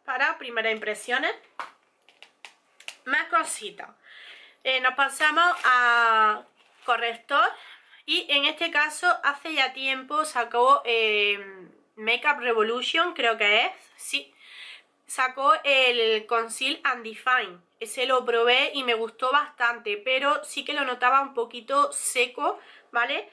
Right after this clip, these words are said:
En cuanto a, a la hidratación de la ojera. Entonces sacaron después de él otro que es el Conceal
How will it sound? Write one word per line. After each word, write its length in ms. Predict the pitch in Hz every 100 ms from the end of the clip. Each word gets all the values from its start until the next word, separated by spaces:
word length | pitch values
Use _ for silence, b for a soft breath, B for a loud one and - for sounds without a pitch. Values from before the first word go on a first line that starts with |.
| B B B
En 160 | 247
cuanto 380 | 247 233 233 226
a, 560 | 226 214 214 208 202 - - - -
a 180 | 220
la 720 | 214 208 202 202 196 185 - -
hidratación 720 | 233 226 226 208 208 254 277
de 80 | 285
la 140 | 233
ojera. 520 | 208 - 220 175 175 -
Entonces 680 | 254 294 320 311 302 330 320
sacaron 540 | 269 254 254 285 320
después 720 | 277 - - 285 262 294 - -
de 380 | 214 226 226
él 160 | 269 277
otro 500 | 247 277 254 262 285 -
que 180 | 220
es 100 | 233
el 160 | 277 277
Conceal 640 | 233 220 214 - 277 311